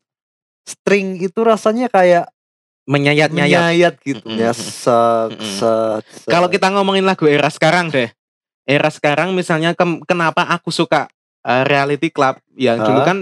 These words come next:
Speaker 2: sempat meledaknya itu yang Telenovia itu.
Speaker 1: Telenovia.
Speaker 2: Nah, karena Telenovia ada stringnya.
Speaker 1: Ada stringnya.
Speaker 2: Coba kalau nggak ada stringnya, aku nggak bakal memperhatikan reality club.
Speaker 1: Oh, yoi.
Speaker 2: Heeh, begitu.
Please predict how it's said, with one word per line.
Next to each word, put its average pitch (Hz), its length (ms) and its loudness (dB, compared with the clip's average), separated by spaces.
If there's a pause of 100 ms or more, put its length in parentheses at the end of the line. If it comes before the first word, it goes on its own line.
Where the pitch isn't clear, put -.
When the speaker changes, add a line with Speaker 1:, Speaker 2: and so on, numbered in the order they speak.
(100)
Speaker 2:
sempat 165 300 -4
meledaknya 147 520 -2
itu 143 140 0
yang 151 160 4
Telenovia 139 600 2
itu. 127 140 -2
Speaker 1:
Telenovia. 117 640 0
Speaker 2:
Nah, 147 180 2
karena 160 300 2
Telenovia 208 560 0
ada 202 200 -2
stringnya. 233 500 0
Speaker 1:
Ada 131 220 -2
stringnya. 123 400 -4
Speaker 2:
Coba 165 180 2
kalau 277 220 2
nggak 196 160 2
ada 170 100 2
stringnya, 170 380 0
aku 147 140 -6
nggak 190 160 2
bakal 156 200 2
memperhatikan 160 500 0
reality 160 400 0
club. 165 260 -2
Speaker 1:
Oh, 143 100 -8
yoi. 233 600 0
Speaker 2:
Heeh, 147 580 0
begitu. 131 640 -4